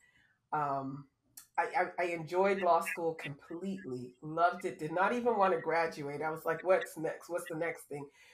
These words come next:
But, you know, had to graduate and go off into the real world. And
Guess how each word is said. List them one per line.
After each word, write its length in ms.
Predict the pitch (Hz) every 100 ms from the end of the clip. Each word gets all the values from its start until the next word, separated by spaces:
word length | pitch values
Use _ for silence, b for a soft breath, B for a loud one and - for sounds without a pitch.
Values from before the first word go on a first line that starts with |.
| B
But, 260 | - 226 226
you 60 | 202
know, 100 | 180
had 160 | 175
to 80 | -
graduate 420 | 156 165 165 165
and 160 | 156 147 143 _ - -
go 180 | 160 170
off 240 | 160 156 165
into 140 | 156 156
the 80 | 143
real 260 | 156 156
world. 400 | 151 151 147 147 -
And 300 | 170 160 160